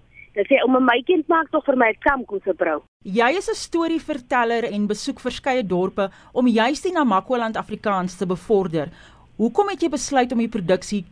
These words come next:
Speaker 2: Kou Lag op die planke te bring?
Speaker 1: Ek glo dat lag is die beste medisyne vir die siel. Baie van die stories wat ek vertel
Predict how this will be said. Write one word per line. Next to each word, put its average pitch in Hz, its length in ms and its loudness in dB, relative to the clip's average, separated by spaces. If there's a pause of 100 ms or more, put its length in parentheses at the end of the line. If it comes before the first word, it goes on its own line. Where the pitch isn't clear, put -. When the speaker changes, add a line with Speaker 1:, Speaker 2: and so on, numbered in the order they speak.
Speaker 2:
Kou 220 280 4
Lag 160 280 -2
op 170 140 -6
die 196 160 -2
planke 185 400 2
te 170 120 -6
bring? 143 280 -8 (220)
Speaker 1:
Ek 403 160 2
glo 370 260 2
dat 330 140 0
lag 311 260 4
is 254 80 -12
die 285 80 0
beste 196 300 2
medisyne 226 520 2
vir 214 120 -6
die 202 160 0
siel. 311 220 6 (180)
Baie 320 180 4
van 453 80 -6
die 453 80 0
stories 349 260 4
wat 285 120 0
ek 269 120 -2
vertel 311 340 2